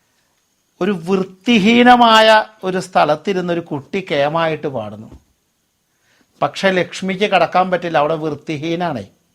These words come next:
അപ്പൊ നാമജപാദികൾ ചെയ്തിട്ടും ആ വൃത്തിഹീനത ലക്ഷ്മി കടന്നു വരാനുള്ള തടസ്സത്തെ പ്രദാനം ചെയ്യുന്നു എന്നാ പറഞ്ഞത്. അപ്പൊ അങ്ങനെ ഒരു വിഭാഗം സിസ്റ്റം.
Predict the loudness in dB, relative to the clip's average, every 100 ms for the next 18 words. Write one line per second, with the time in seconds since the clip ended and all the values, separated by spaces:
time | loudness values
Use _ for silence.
0 | _ _ _ _ _ _ _ _ _ _
1 | _ _ _ _ _ _ _ -14 -4 0
2 | 2 2 2 0 2 2 6 8 8 8
3 | 6 6 4 4 2 4 0 -2 -4 -4
4 | -4 -2 0 -4 -4 -8 -6 -2 0 4
5 | 4 4 0 -2 -8 -6 0 0 0 0
6 | -2 -2 -2 -4 -6 _ _ _ -6 -4
7 | -2 -4 -6 -6 -10 -4 -4 -4 -4 -2
8 | -4 -8 -10 -10 -10 -12 -14 -18 -20 -20
9 | _ _ _ _ _ _ _ _ _ _
10 | _ _ _ _ _ _ _ _ -14 -4
11 | -4 -4 -12 -20 _ _ _ _ -6 0
12 | 2 4 4 2 -2 -4 2 2 2 -4
13 | _ _ _ _ _ _ -12 -10 -8 -10